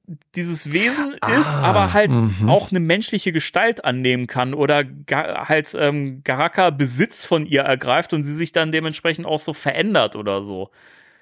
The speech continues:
Speaker 1: Vielleicht sieht's, sieht es ja im Film menschlicher aus
Speaker 2: Das
Speaker 1: und, äh, sie wird dann entsprechend zurechtgeschminkt mit,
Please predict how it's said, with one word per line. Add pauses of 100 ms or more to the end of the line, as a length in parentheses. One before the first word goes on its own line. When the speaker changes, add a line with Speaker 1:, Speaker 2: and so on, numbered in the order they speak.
(460)
Speaker 1:
Vielleicht
sieht's,
sieht
es
ja
im
Film
menschlicher
aus
Speaker 2:
Das
Speaker 1:
und,
äh,
sie
wird
dann
entsprechend
zurechtgeschminkt
mit,